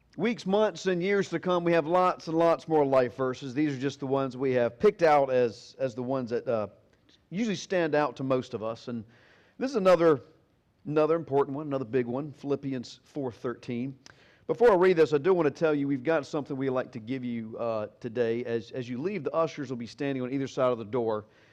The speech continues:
We got a little handout. It's all the life verses that we've done over these last few weeks. And they're just the, the single verses, little card you can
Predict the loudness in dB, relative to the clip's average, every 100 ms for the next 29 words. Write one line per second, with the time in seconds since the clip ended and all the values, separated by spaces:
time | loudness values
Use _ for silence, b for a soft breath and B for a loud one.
0 | b -2 2 2 0 0 -2 -2 -2 -4
1 | -6 -12 -2 2 4 4 2 0 2 0
2 | 0 -4 -2 -2 -2 0 0 -2 -4 -6
3 | -4 -6 -2 -2 -2 -6 -10 -8 -6 -6
4 | -10 -18 -20 _ b b b b _ -4
5 | -4 0 0 0 -2 -6 -8 0 2 2
6 | -2 -2 -2 -2 2 4 2 -4 -12 -16
7 | _ _ -4 -2 -2 -2 -2 -4 -6 -6